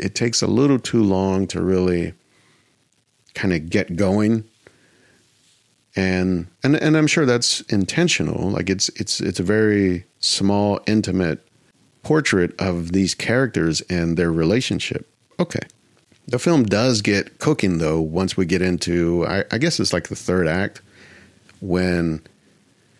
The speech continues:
the two characters, it's Harrison Ford and Christopher Plummer, they're, uh, on the plane. They get shot down. They're stuck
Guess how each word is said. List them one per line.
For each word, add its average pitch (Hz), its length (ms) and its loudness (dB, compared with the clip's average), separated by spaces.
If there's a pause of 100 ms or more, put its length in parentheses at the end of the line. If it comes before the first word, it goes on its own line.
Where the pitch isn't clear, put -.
(420)
the 104 80 0
two 107 160 2
characters, 101 520 0
it's 87 120 0
Harrison 120 320 2
Ford 104 300 0
and 98 80 0
Christopher 110 320 -2
Plummer, 98 480 2
they're, 90 400 2
uh, 85 380 -2 (100)
on 98 180 2
the 98 80 2
plane. 98 540 0 (1200)
They 90 100 -4
get 87 160 0
shot 98 280 0
down. 95 480 0 (360)
They're 85 260 -2
stuck 95 300 0